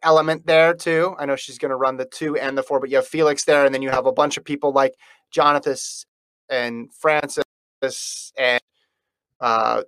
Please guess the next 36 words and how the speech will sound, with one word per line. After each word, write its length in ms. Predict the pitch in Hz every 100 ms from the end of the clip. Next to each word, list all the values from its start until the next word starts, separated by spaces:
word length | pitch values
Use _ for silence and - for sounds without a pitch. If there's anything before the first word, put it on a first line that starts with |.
| -
Ellis 280 | 165 151 139 _
and 340 | 135 123 123 117
Wimberly. 420 | 151 175 156 139
And, 180 | 127 117
I 40 | 143
mean, 120 | 131
Shamir 320 | - 139 151
Little 200 | 180 185
ran 260 | 160 151 139
sub, 340 | - 139 123 _ _ _ _
sub 280 | - 151 135
fifty. 640 | - 139 - 135 123 113 -
Quinair 320 | - 139 147
Hayes 300 | 160 180 156
ran 240 | 151 139
sub 240 | 135 156 127
fifty. 220 | 131 131
There's 180 | 131 156
just 140 | 226
a, 80 | 180
Lena 240 | 147 175 175
Irby. 320 | 202 175 151 - - -
There's 180 | 170
so 260 | - 226 240
many 280 | 208 151 135
people 500 | - 185 190 156 131
there 360 | 123 123 123 - _ _
that 100 | 151
it's 100 | 151
gonna 140 | 190 175
be 100 | 143
fun 600 | - - 156 156 147 147 _
trying 220 | - 160 147
to 60 |
sort 260 | 180 160 139
out 200 | 135 139